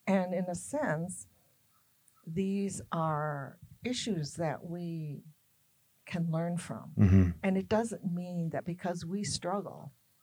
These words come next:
Speaker 1: there's something wrong with us. Just because we don't swallow the propaganda that's fed to us over the media, it doesn't mean that there's something wrong with us.
Speaker 2: Mm-hmm.
Speaker 1: It means actually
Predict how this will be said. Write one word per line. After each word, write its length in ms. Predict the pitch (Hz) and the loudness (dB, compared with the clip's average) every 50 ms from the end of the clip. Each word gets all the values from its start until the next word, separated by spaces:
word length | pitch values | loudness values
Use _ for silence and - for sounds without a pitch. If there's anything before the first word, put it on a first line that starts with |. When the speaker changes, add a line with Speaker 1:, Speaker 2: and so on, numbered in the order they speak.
| _ _ | _ _
Speaker 1:
there's 180 | 180 175 - | -4 -4 -2
something 380 | - 208 185 170 180 196 175 175 | 0 -2 -2 -2 -2 -2 -2 0
wrong 240 | 170 156 156 156 160 | 0 0 0 -2 -2
with 180 | 151 151 - | -4 -6 -6
us. 460 | - 147 147 - - 147 - - - - _ _ - - _ - | -6 -6 -6 -6 -8 -12 -16 -18 -18 -20 _ _ -20 -20 _ -2
Just 180 | 214 208 196 - | 0 0 0 0
because 360 | 214 208 - 202 180 165 156 | -2 -2 0 -2 -2 -2 -4
we 160 | 170 185 190 | -2 -2 0
don't 240 | 190 196 180 175 - | 0 0 0 -2 -4
swallow 960 | - - - - 180 170 165 170 185 202 208 190 135 107 95 90 82 143 165 - _ _ _ _ _ _ _ _ _ _ _ _ - - _ _ _ _ 156 147 | -4 -6 -6 -4 -2 -2 -2 0 0 -2 -2 -2 -2 -4 -4 -6 -8 -8 -10 -12 _ _ _ _ _ _ _ _ _ _ _ _ -20 -20 _ _ _ _ -10 -8
the 580 | 165 175 170 165 156 151 147 147 127 139 - - - - _ _ _ _ _ _ _ _ _ | -4 -2 -2 -2 -2 -4 -6 -6 -8 -8 -10 -12 -14 -20 _ _ _ _ _ _ _ _ _
propaganda 960 | - - 175 170 170 175 170 - 156 147 151 170 196 202 - - - - - | -6 -2 -2 -2 -2 -4 -6 -4 -4 -4 -2 0 -2 -2 -2 -6 -10 -16 -12
that's 240 | - 120 131 127 - | -10 -10 -10 -10 -10
fed 280 | - - 143 156 165 170 | -8 -6 -6 -6 -6 -6
to 180 | - 190 156 | -8 -8 -8
us 200 | 117 - 127 - | -8 -8 -10 -8
over 220 | - 143 165 165 160 | -8 -8 -6 -6 -4
the 100 | 143 143 | -4 -4
media, 480 | 151 160 175 190 190 165 143 135 - - - _ _ | -4 -2 -2 -4 -4 -4 -6 -8 -10 -12 -16 _ _
it 160 | - 165 - | -4 -4 -2
doesn't 340 | - 185 185 180 180 - - | -2 -2 -2 -2 -4 -6 -2
mean 540 | 170 170 180 190 185 180 170 151 143 151 - - _ _ | -2 -2 0 0 0 0 0 -2 -2 -4 -6 -8 _ _
that 180 | 170 165 160 - | -4 -4 -2 -2
there's 220 | 151 160 160 - | -2 -2 -2 -2
something 440 | - 170 160 156 - - 175 175 175 | -2 -2 -2 -2 -2 -4 -4 -2 0
wrong 300 | 170 151 139 135 127 147 | 0 -2 -2 -2 -2 -4
with 180 | 139 147 156 151 - | -4 -4 -6 -6 -6
us. 420 | - 202 233 226 - - - 147 - - | -6 -4 -4 -4 -8 -8 -12 -6 6 10
Speaker 2:
Mm-hmm. 220 | 110 98 98 196 | 12 12 12 12
Speaker 1:
It 40 | 196 | 12
means 300 | 220 240 247 254 233 240 - | 12 10 8 6 4 2 0
actually 840 | - 175 175 220 240 - - - 165 147 131 131 127 110 117 165 | -2 -2 -2 -2 -4 -6 -8 -6 -6 -8 -8 -10 -12 -12 -12 -14